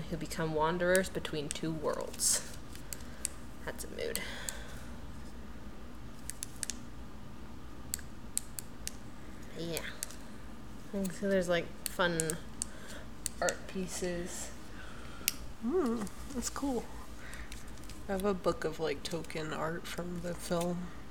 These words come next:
Speaker 2: Like, the guy that did the art for the film. I need to bring it.
Speaker 1: The very last qu-, page in the book says, it's a quote from the Silmarillion. It says, "His people lamented him ever after and took no king again."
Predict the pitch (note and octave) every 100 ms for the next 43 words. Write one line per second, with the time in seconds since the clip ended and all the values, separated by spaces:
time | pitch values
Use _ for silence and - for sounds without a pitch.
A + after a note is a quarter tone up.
0 | - - - - - - - - F3 F3+
1 | - F3+ F3 F3 E3 E3+ F3 E3 E3 -
2 | E3 - - F3+ E3+ - F3+ F#3+ G3 F#3
3 | - - - - - - - - F#3 F3
4 | F3 F3+ F#3 F#3 - - - - - -
5 | - - - - F3+ F3 F3 F3 D#3+ D3+
6 | - - - - - - F#3 F3 E3 D3
7 | C3+ A2 - - - - - - - -
8 | - - B2+ C3 - - D#3+ D#3+ - F3+
9 | - E3+ E3 D#3+ - - A#2 F2+ - -
10 | - D#3 D#3+ E3 - F#3+ F#3+ A3 G#3 F#3+
11 | F3+ F3+ - F3+ F3 - E3+ D#3 C#3+ -
12 | - C#3+ D3 D#3 - E3+ - D#3 D#3 -
13 | D3 D3 C#3+ - - -